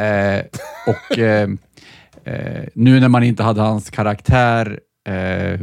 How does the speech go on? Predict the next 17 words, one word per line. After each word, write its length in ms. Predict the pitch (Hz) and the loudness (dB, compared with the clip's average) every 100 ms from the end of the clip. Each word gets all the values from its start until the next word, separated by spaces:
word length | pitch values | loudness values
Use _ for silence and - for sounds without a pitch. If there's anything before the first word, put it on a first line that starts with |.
| - | -2
uppbyggd 520 | 110 - - 110 104 | -2 0 0 2 0
från 200 | 120 113 | 2 4
innan 300 | 113 110 110 | 4 2 4
heller, 580 | 135 127 104 101 104 107 _ _ _ _ | 4 2 0 -2 -4 -10 _ _ _ _
eh, 280 | 95 95 92 | -6 -4 -2
för 80 | 101 | 0
det 60 | |
var 180 | 107 120 | 2 2
ju 60 | 113 | 2
ändå 220 | 104 107 | 2 0
Redeemer 600 | 107 104 110 107 101 101 | 0 0 0 0 0 -2
som 220 | 98 98 | -2 -2
var 180 | 98 98 | 0 -2
lite 260 | 95 87 | -2 -2
rolig 800 | 98 107 101 127 117 95 95 104 - | 0 2 2 2 2 -2 -10 -14 -14
med 300 | - 101 101 | -6 -2 0
honom. 500 | 95 101 98 95 101 | 0 0 0 -2 -4